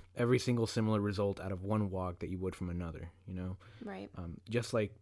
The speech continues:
Speaker 1: one person takes a stroll and the other person takes that same walk, same day, doesn't mean they're gonna have the same experience, you know?
Speaker 2: Right.
Speaker 1: It's different for both people.
Speaker 2: Because of life,
Speaker 1: And
Speaker 2: because
Speaker 1: because
Speaker 2: of
Speaker 1: of
Speaker 2: past,
Speaker 1: personality,
Speaker 2: because, yeah.
Speaker 1: y-,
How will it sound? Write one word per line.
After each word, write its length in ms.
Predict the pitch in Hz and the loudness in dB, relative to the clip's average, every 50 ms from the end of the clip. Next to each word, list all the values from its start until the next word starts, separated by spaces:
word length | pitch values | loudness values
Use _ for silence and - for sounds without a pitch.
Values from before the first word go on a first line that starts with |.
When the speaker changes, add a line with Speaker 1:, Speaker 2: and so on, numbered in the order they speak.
| - | -8
Speaker 1:
one 180 | - 104 107 107 | -2 0 0 0
person 300 | 104 - 107 98 - 104 | 0 0 -2 0 0 -2
takes 200 | 95 101 95 - - | -2 -2 -6 -6 -6
a 40 | 95 | -8
stroll 380 | - - 104 98 92 95 95 | -6 -4 -2 -2 0 0 0
and 80 | 95 95 | 0 -2
the 60 | 95 | -2
other 100 | 95 92 | -2 -4
person 280 | - - 95 - - 95 | -4 -6 -6 -6 -6 -6
takes 220 | - 101 87 - | -4 -6 -4 -4
that 140 | 90 80 - | -6 -8 -6
same 280 | - 104 98 98 95 | -4 -4 -2 -2 -2
walk, 340 | 90 87 92 90 87 90 - - - - - - - - | -2 -2 -2 -2 -2 -6 -8 -10 -20 -20 -20 -20 -20 -18
same 260 | - - 101 101 101 98 | -8 -4 -2 -2 0 0
day, 220 | 92 87 90 92 | -2 -2 -2 -2
doesn't 260 | 87 95 92 95 92 | -2 -2 -2 -2 -2
mean 140 | 92 95 95 | -2 -2 -2
they're 100 | 90 90 | -2 -2
gonna 140 | 90 87 87 | -4 -4 -6
have 160 | 92 90 85 | -6 -6 -6
the 60 | 87 | -6
same 260 | - - - 95 87 | -8 -6 -4 -4 -4
experience, 640 | 87 - - - 85 85 - - - - - - - - - - - | -4 -8 -8 -8 -8 -8 -8 -10 -14 -16 -16 -18 -18 -20 -20 -16 -12
you 120 | - 165 | -8 -4
know? 80 | 170 226 | -2 0
Speaker 2:
Right. 180 | 220 - - | 0 0 -2
Speaker 1:
It's 180 | 107 101 - - | -4 -6 -6 -4
different 380 | - 107 101 - - 85 82 - - - - - | -2 -2 -2 -2 -4 -10 -12 -12 -16 -20 -12 -6
for 160 | - 92 87 | -6 -4 -4
both 360 | - - 98 101 98 - - | -4 -2 -2 -2 -2 -4 -6
people. 400 | - - - - - - - - - - - | -10 -12 -10 -10 -10 -12 -12 -14 -14 -10 -6
Speaker 2:
Because 240 | - 233 - 220 190 | -4 -2 -2 0 0
of 120 | 196 175 | 0 0
life, 360 | 196 220 240 240 233 233 226 - - | 2 4 6 6 6 6 4 2 -2
Speaker 1:
And 80 | 214 | -2
Speaker 2:
because 80 | 214 196 | 0 0
Speaker 1:
because 220 | 208 190 - 107 113 | 0 0 2 0 0
Speaker 2:
of 60 | 107 | 2
Speaker 1:
of 40 | - | 4
Speaker 2:
past, 240 | 233 233 233 226 226 | 6 6 6 6 4
Speaker 1:
personality, 460 | - 113 127 131 131 127 127 127 123 | 4 6 6 8 8 8 8 10 10
Speaker 2:
because, 240 | 120 120 117 113 - | 8 8 6 4 2
yeah. 320 | - - - 160 104 98 98 | 2 2 2 2 0 0 -2
Speaker 1:
y-, 200 | 101 87 - | -4 -6 -6